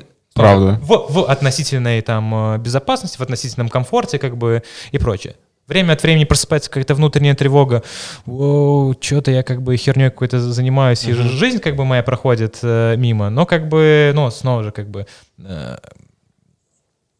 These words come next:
Speaker 2: на вопрос, как бы, «А, окей, а что делать, чтобы не проходило?» Ну, так-то интересный вопрос. И на самом деле, как бы,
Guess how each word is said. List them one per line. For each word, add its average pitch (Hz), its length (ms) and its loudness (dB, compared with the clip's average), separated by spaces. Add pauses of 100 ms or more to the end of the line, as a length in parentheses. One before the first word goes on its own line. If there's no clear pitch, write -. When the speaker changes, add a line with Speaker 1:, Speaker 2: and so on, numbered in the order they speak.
(200)
Speaker 2:
на 139 140 -2
вопрос, 139 300 2
как 127 160 -6
бы, 131 120 0
«А, 127 140 0 (540)
окей, 123 560 0 (1120)
а 127 100 -8
что - 200 4
делать, 127 280 4
чтобы 131 180 2
не 131 80 6
проходило?» 139 680 4
Ну, 120 340 2 (140)
так-то 135 520 0 (200)
интересный 170 400 0
вопрос. 165 500 0
И 131 60 -4
на 123 80 2
самом 143 260 4
деле, 143 220 6
как 127 240 -2
бы, 120 180 -2